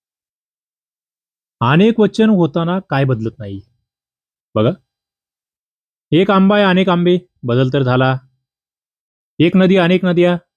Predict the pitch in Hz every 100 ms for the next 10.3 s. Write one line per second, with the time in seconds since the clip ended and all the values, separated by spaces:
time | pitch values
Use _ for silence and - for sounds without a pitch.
0 | - 117 127 127 127 131 139 _ _ _
1 | _ 156 180 202 190 196 180 185 190 175
2 | 180 180 _ - 131 131 147 135 143 147
3 | _ _ _ _ _ _ 175 202 208 196
4 | 180 190 165 180 - 170 175 170 170 170
5 | 160 170 160 165 165 160 165 160 - 160
6 | 156 151 156 156 151 156 156 147 151 151
7 | 147 143 151 156 165 143 151 - 135 147
8 | 143 143 - - 151 135 131 - _ _
9 | _ _ _ _ _ - 127 139 147 135
10 | - 139